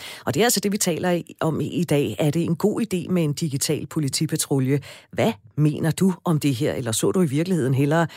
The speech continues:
lidt flere betjente på gaden? Ring tooghalvfjerds tredive fireogfyrre fireogfyrre, tooghalvfjerds tredive fireogfyrre fireogfyrre. Er det noget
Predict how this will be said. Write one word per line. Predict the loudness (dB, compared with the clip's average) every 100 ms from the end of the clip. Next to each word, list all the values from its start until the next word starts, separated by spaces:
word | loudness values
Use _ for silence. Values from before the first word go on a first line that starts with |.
| -4
lidt | 0 0 0
flere | 0 0 0
betjente | -4 0 0 0
på | -2
gaden? | 0 2 2 2 0 -10 -2
Ring | 0 0
tooghalvfjerds | 0 0 0 0 0 -2
tredive | -2 0 0 0 -4
fireogfyrre | -6 -2 -2 0 0 0
fireogfyrre, | -2 -2 -2 0 0 0 -2 -12 _
tooghalvfjerds | -2 0 0 0 0 -2
tredive | -2 -2 0 -2 -6 -8
fireogfyrre | -4 -2 -2 0 -2 -2 -8
fireogfyrre. | -4 0 0 0 0 0 -4 -16 -10
Er | -2 0
det | 2
noget | 2